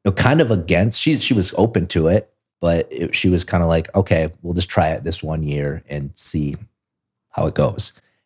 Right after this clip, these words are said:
And so Ash has really been homeschooling Ellie for the, the past year. And it's, it's been interesting, but it's been really, really good. It's been incredible to see, just even as a parent, just to see, like, what she's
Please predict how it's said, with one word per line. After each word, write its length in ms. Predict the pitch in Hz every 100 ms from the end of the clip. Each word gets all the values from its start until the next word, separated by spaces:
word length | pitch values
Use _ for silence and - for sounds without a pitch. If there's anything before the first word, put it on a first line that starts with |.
| -
And 140 | 85
so 260 | 85 90 82
Ash 500 | 82 98 85 95 -
has 260 | - 90 78
really 280 | 80 87 87
been 540 | 78 82 78 76 78 _ _ -
homeschooling 580 | - 87 92 - 85 78
Ellie 260 | 69 76 78
for 180 | - 85
the, 220 | 78 78 80
the 80 |
past 400 | 73 82 78 -
year. 400 | 69 82 78 80 - _ _ _ -
And 220 | 82 85 85
it's, 300 | 78 - - _ _ _
it's 120 | 98
been 200 | - 117
interesting, 880 | 87 104 - 117 - 85 87 92 -
but 240 | 90 85 -
it's 160 | 82
been 200 | - 87 85
really, 220 | 85 87
really 300 | 82 76 85 _ _
good. 340 | 82 76 - -
It's 120 | -
been 160 | - 85
incredible 640 | 82 85 - 90 80 76 -
to 500 | - 82 78 73 76 _
see, 720 | - - - 92 92 87 80 - _ _ -
just 220 | 104 123
even 160 | 139 107
as 120 | 76
a 40 |
parent, 300 | - 104 82
just 160 | 80 -
to 60 | 78
see, 200 | - 87
like, 220 | 78 73
what 240 | 85 87
she's 440 | - - 85 80